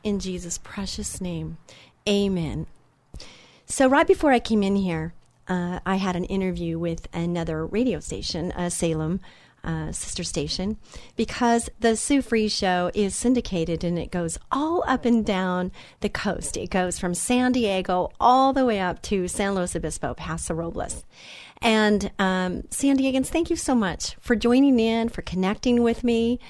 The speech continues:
Venturians, the same thing. L A, Orange County,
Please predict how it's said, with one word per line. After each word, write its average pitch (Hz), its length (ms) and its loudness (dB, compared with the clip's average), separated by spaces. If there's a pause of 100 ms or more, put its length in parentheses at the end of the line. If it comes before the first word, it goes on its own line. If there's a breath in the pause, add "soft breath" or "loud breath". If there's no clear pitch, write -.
(260 loud breath)
Venturians, 254 840 2
the 165 100 -4
same 240 380 2
thing. 208 540 0
L 226 200 2
A, 233 240 4
Orange 233 360 2
County, 226 680 0